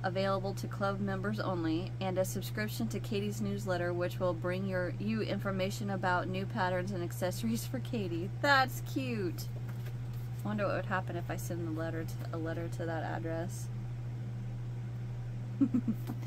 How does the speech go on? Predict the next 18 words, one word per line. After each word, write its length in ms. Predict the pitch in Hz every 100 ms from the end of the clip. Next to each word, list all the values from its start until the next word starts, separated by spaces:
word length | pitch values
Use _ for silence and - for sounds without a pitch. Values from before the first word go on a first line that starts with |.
| - - - -
I 60 | 233
don't 80 |
know, 120 | 196 175
but 160 | 240
anyway, 360 | 349 285 190 196 240 - - - - - - - -
so 140 | - 220
I 80 |
got 120 | 214 220
the 80 |
two 160 | 196 285
dolls 340 | 294 302 359 302
and 220 | 196 190 190
I 80 |
got 240 | 190 190 -
this 200 | 196 -
little 120 | 196
pattern 380 | - 269 240 196
book, 240 | 180 214